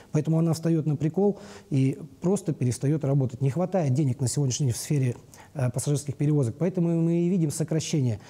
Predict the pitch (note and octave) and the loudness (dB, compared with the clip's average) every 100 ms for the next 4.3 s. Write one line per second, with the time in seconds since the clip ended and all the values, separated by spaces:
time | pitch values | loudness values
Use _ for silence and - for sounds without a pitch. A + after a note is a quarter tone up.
0 | - - C#3+ D#3+ E3+ D3+ C#3 D3 D3+ - | -6 -2 0 2 2 2 -2 -2 -2 0
1 | C#3+ C3 G#3+ A3+ G#3+ F#3+ F#3+ F3 F3+ E3+ | 0 0 0 0 0 0 2 2 2 2
2 | D3+ D#3 F#3 E3 D#3+ D#3+ D#3+ E3 D#3 C#3 | 0 0 0 -2 -2 0 2 2 0 -4
3 | C#3 D3+ D3 D#3+ D3+ D#3 D#3+ D#3+ G#3 E3 | 0 2 2 2 2 2 2 0 0 2
4 | C#3+ C#3 | 2 2